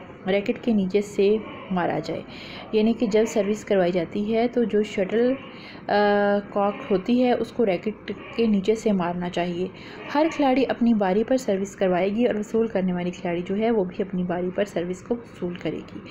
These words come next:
क्लियर हो गया? शटल कॉक और रैकेट पर मुख्तसर नोट लिखें। रैकेट की लंबाई होती है सिक्सटी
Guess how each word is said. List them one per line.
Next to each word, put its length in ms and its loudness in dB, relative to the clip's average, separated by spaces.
क्लियर 220 4
हो 180 2
गया? 400 2
शटल 320 0
कॉक 520 0
और 200 2
रैकेट 360 0
पर 100 4
मुख्तसर 440 0
नोट 380 -2
लिखें। 420 -8
रैकेट 400 -2
की 80 0
लंबाई 360 4
होती 320 -2
है 120 2
सिक्सटी 460 -6